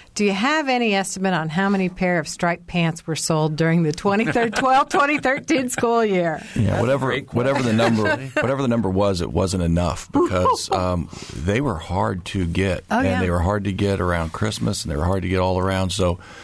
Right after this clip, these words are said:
Speaker 2: I'm afraid, uh, we, uh, uh, I use the royal we. We have a, a private vendor who, who, uh, who makes those judgments on how many to order, but we could have probably sold twice as many as we did.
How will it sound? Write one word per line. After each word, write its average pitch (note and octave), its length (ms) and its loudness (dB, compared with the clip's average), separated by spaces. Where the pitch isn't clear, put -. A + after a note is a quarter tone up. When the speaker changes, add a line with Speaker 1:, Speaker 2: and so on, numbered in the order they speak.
Speaker 2:
I'm B2 140 4
afraid, G#2+ 460 0
uh, F#2 240 2
we, G2 340 0
uh, D2 80 -2
uh, A1+ 280 -2
I - 60 2
use F2+ 180 2
the - 80 0
royal E2+ 320 2
we. E2 220 2
We E2 120 2
have D#2 120 0
a, D2 140 0
a - 60 -10
private - 380 -4
vendor E2+ 320 0
who, D#2+ 260 -2
who, - 260 -2
uh, - 280 -2
who F#2+ 100 0
makes F2 200 2
those E2+ 160 -2
judgments F2 420 -2
on E2+ 100 0
how F2 120 0
many E2+ 140 0
to - 80 -2
order, F2 260 0
but D2+ 100 -4
we E2 100 0
could F#2 120 -2
have D#2+ 80 -10
probably E2 240 -2
sold D#2+ 300 -2
twice E2 320 -2
as D#2 120 -6
many D#2 200 0
as C#2 100 -2
we - 80 -4
did. D#2+ 340 -2